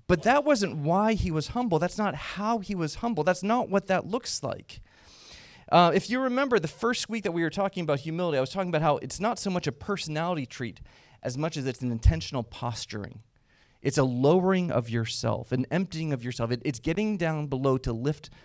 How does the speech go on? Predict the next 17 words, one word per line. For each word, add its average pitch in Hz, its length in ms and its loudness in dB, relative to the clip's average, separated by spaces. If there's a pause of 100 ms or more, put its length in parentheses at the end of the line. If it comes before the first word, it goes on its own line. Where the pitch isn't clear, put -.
(120)
something 120 460 -2
else 107 340 -4 (360)
up. - 300 -4 (1120)
So 175 360 6 (200)
what 208 180 6
do 247 80 -2
we 240 120 2
do 180 180 0
with 185 160 2
what 135 220 0
we 120 160 -2
have? 113 640 -4 (580)
If - 60 -14
you've 156 140 -4
got 170 240 -2
the 147 100 -4
ability, 123 540 -2